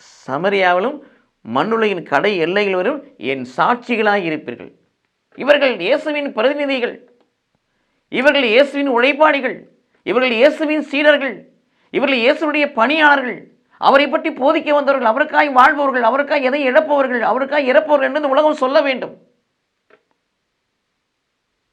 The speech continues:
மத்தேயு நற்செய்தி பத்தாம் அதிகாரம் இருபத்தி எட்டில் வாசிப்பது போல,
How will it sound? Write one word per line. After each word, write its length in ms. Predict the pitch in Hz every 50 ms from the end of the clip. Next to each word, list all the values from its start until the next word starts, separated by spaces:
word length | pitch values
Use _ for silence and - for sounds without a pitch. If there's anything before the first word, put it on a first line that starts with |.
| _ _ _ _ _ _ _ _ _ _ _ _ _ _ _ _ _ _ _ _ _ _ _ _ _
மத்தேயு 320 | - - 202 - 277 269 262
நற்செய்தி 280 | 262 247 254 247 247 208
பத்தாம் 360 | - - 254 277 277 262 240
அதிகாரம் 320 | 247 233 233 165 160 226
இருபத்தி 340 | 208 208 240 269 269 269 254
எட்டில் 240 | 233 220 233 220 208
வாசிப்பது 460 | 214 254 254 262 262 214 247 240 247
போல, 400 | 226 247 233 233 208 - - -